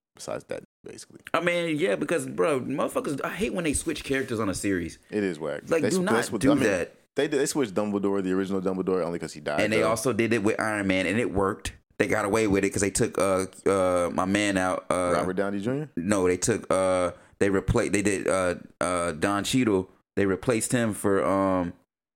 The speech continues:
Speaker 2: with, uh, um, how am I getting going blank? Terrence Howard. You know, Terrence Howard was originally in there, remember? He was, uh, fucking
Speaker 1: Oh, shit. So they swapped
Speaker 2: I'm
Speaker 1: him
Speaker 2: going
Speaker 1: for Don
Speaker 2: blank,
Speaker 1: Cheadle?
Speaker 2: bro.
Speaker 1: They swapped him for Don
Speaker 2: Yes.
Speaker 1: Cheadle?
Speaker 2: Yes,
Speaker 1: So
Speaker 2: 'cause
Speaker 1: we
Speaker 2: he
Speaker 1: just
Speaker 2: was
Speaker 1: swapped, we just swapped.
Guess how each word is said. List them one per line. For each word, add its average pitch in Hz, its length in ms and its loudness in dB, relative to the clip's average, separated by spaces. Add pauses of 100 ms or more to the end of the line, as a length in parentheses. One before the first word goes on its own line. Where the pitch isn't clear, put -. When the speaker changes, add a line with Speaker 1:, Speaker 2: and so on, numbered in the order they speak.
(160)
Speaker 2:
with, 95 260 2
uh, 87 680 2 (120)
um, 85 460 0
how - 120 -4
am - 80 -2
I 98 60 -2
getting - 240 -4
going 80 200 -2
blank? 80 280 -4 (1500)
Terrence 113 280 0
Howard. 113 380 0
You 117 100 0
know, 104 100 2
Terrence 117 280 0
Howard 127 320 2
was 98 160 2
originally 95 400 2
in 85 60 -2
there, 85 160 0
remember? 117 400 0 (300)
He 135 200 4
was, 117 380 2 (120)
uh, 90 720 4 (240)
fucking 98 400 0
Speaker 1:
Oh, 90 200 2
shit. 113 520 -2 (400)
So - 120 0
they 127 100 2
swapped 127 240 2
Speaker 2:
I'm 120 80 0
Speaker 1:
him 110 80 4
Speaker 2:
going 131 140 2
Speaker 1:
for 117 60 2
Don 110 160 4
Speaker 2:
blank, 120 160 2
Speaker 1:
Cheadle? 127 340 4
Speaker 2:
bro. 135 100 -10 (100)
Speaker 1:
They 107 80 0
swapped 117 240 0
him 123 100 0
for 120 80 2
Don 120 180 2
Speaker 2:
Yes. 110 80 0
Speaker 1:
Cheadle? 131 280 0 (140)
Speaker 2:
Yes, 104 320 0
Speaker 1:
So - 100 -10
Speaker 2:
'cause 104 80 2
Speaker 1:
we 131 60 4
Speaker 2:
he - 60 4
Speaker 1:
just 131 120 4
Speaker 2:
was 120 60 4
Speaker 1:
swapped, 131 120 2
we 143 60 2
just 113 140 -2
swapped. 117 200 -2